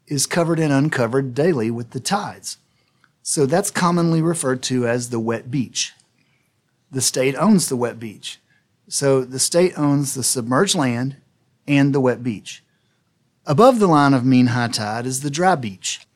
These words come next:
which would include the sand, the dunes, whatever, up to the line of vegetation. That's owned by the landowner, and of course, from the vegetation line landward is owned by the landowner too. Now,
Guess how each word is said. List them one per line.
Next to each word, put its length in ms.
which 200
would 100
include 380
the 100
sand, 680
the 80
dunes, 680
whatever, 560
up 180
to 120
the 120
line 280
of 100
vegetation. 800
That's 280
owned 180
by 140
the 100
landowner, 580
and 200
of 120
course, 400
from 200
the 80
vegetation 640
line 280
landward 440
is 140
owned 180
by 120
the 120
landowner 480
too. 360
Now, 280